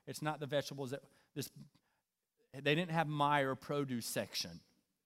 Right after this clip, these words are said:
So if you wanna be on the vegetable and water diet, good for you, not for me.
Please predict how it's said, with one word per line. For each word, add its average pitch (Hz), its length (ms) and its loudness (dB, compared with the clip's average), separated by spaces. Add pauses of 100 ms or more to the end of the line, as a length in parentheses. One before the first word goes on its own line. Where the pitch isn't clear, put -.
(4000)
So 151 60 -4
if 123 60 -6
you 160 60 2
wanna 180 160 4
be 165 100 6
on 147 200 6
the 131 60 2
vegetable 156 440 2
and 135 80 0
water 156 240 4
diet, 131 400 2
good 165 220 0
for 151 200 -6
you, 147 640 2 (840)
not 123 240 -6
for 127 120 -10
me. 139 420 -2